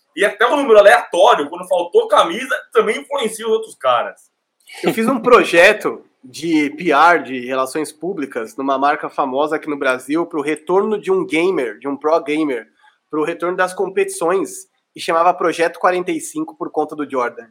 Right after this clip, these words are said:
Speaker 2: E uma galera que não tinha nem assistido N B A na vida, mas sabia o peso que tinha aquele fax escrito "I'm back" do Jordan. Então,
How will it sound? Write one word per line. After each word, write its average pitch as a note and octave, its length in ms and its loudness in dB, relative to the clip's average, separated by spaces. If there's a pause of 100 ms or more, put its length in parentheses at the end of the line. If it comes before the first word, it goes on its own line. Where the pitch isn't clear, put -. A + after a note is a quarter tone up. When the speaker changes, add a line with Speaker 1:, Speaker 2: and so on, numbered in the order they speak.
Speaker 2:
E C#3 60 -12
uma C#3+ 140 0
galera D3 280 0
que D3+ 300 -10 (180)
não D#3+ 160 -4
tinha D#3+ 200 -4
nem D#3+ 180 -2
assistido D#3+ 320 -8
N D3 140 -4
B C#3 180 -4
A B2+ 40 -4
na B2+ 120 -2
vida, C3 340 -8 (240)
mas D3 180 -2
sabia D3+ 280 -2
o D#3 60 -4
peso D#3+ 340 -2
que - 140 -18
tinha D3+ 300 -4
aquele D3 260 -6
fax - 480 0
escrito C#3 420 -12
"I'm D3+ 160 0
back" B2+ 380 -4
do C3 120 -10
Jordan. A#2 360 -8
Então, A#2+ 320 -10